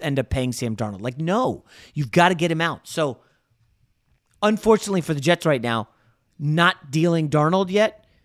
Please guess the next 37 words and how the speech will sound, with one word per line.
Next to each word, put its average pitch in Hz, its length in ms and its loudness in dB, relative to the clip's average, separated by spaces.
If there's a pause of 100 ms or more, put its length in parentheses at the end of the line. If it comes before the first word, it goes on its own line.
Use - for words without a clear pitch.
(140)
has 135 220 -4
really 147 280 -2
dried 131 480 0
up 147 160 -2
the 131 80 -2
market 123 380 -2
on 101 160 -6
him. 95 260 -10 (1040)
I, 131 100 -4 (100)
I 139 80 -4
would 123 280 -8 (120)
guess - 600 -4 (180)
Houston 226 1000 -2 (360)
as 151 160 0
a 147 80 0
potential 156 580 -4
landing 156 300 -2
spot, 202 220 0
but - 200 -8
I 170 120 0
don't 208 180 -2
see - 160 -6
them 180 160 -2
trading 214 380 -2
for 147 220 -4
him 139 260 -6 (400)
with 165 160 -2
Deshaun 202 300 2
Watson 208 360 -2
still 143 220 -4
on 123 100 -6
the 117 80 -10
roster, 90 460 -14 (400)
right? 180 240 2
So, 220 280 2 (720)
I, - 80 -14 (300)
yeah, 180 360 -8